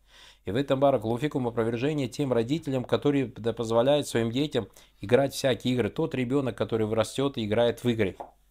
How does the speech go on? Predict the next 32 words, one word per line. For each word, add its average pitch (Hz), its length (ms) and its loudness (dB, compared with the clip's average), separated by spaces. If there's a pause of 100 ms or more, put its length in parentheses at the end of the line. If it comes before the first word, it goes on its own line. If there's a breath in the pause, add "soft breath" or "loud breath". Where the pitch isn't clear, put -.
(200)
он 123 160 -2
дебилом 107 540 -2
растет. 90 440 -4
Этот 107 240 -10
парень 120 280 2
не 101 100 0
растет 120 360 0
в - 20 -20
поклонении 110 500 0
Всевышнему 101 540 -2
Аллаху. 90 280 -2 (460 soft breath)
Пророк, 127 240 2
саллаллаху - 0 -
алейхи - 80 -2
ва 123 80 4
саллям, 127 220 -2
сказал: 127 240 2
«Каждый 135 400 0
человек, 120 420 -2
который, 110 320 -2
или 110 220 -4
те 139 160 0
люди, 131 240 0
которые 113 320 -2
собираются 127 500 0
в - 60 -16
каком-то 123 380 -2
собрании 117 520 0
и 110 60 -4
поминают 120 440 -2
Всевышнего 113 460 0
Аллаха, 113 460 0